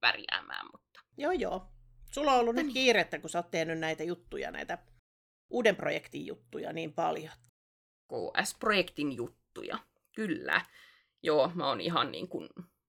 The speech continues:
Speaker 1: yötä myöten
Speaker 2: Joo.
Speaker 1: editoinut menemään ja niin.
Speaker 2: Kyllä.
Speaker 1: Mutta
Speaker 2: Juu.
Speaker 1: kohta ollaan voiton puolella. Tai siis, ö, sen suhteen, että saadaan julkaistua se,
Speaker 2: No
Speaker 1: että
Speaker 2: niin.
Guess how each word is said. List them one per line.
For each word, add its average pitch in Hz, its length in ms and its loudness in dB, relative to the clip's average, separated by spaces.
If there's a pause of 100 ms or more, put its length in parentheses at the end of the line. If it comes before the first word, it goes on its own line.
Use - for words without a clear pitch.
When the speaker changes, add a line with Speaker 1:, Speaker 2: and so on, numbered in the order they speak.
(160)
Speaker 1:
yötä 147 260 0
myöten - 500 -4 (260)
Speaker 2:
Joo. 170 180 2
Speaker 1:
editoinut 101 540 -6
menemään 85 640 -2
ja - 120 2 (240)
niin. - 160 -16
Speaker 2:
Kyllä. 175 420 -4 (1300)
Speaker 1:
Mutta - 340 -14 (200)
Speaker 2:
Juu. 226 320 2
Speaker 1:
kohta 165 300 4
ollaan 180 320 4
voiton 165 360 2
puolella. - 460 -6 (140)
Tai 156 180 10
siis, - 400 -2
ö, 95 160 0
sen 147 200 0
suhteen, 135 340 -2
että - 140 -6
saadaan 160 340 0
julkaistua 185 600 -4
se, - 120 -8 (100)
Speaker 2:
No 185 120 -2
Speaker 1:
että 180 120 -2
Speaker 2:
niin. 196 400 0